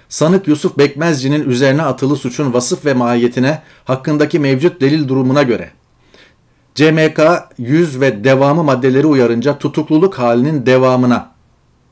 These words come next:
Başkan, sanık Yusuf Bekmezci var mı bu aşamada bir diyeceğin diye soruyor.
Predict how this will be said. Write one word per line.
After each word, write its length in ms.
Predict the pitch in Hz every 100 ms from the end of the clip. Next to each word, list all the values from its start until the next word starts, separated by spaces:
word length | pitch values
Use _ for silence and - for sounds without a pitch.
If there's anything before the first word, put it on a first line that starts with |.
| _ - _ _
Başkan, 340 | 127 135 - 165
sanık 360 | - 156 170
Yusuf 260 | 151 147 143
Bekmezci 840 | 147 147 165 156 131 127 101 113
var 200 | 110 151
mı 180 | 185 170
bu 80 | 135
aşamada 460 | 123 127 120 113 107
bir 180 | 110
diyeceğin 440 | 101 110 98 107 104
diye 140 | 101
soruyor. 520 | 98 104 95 123 170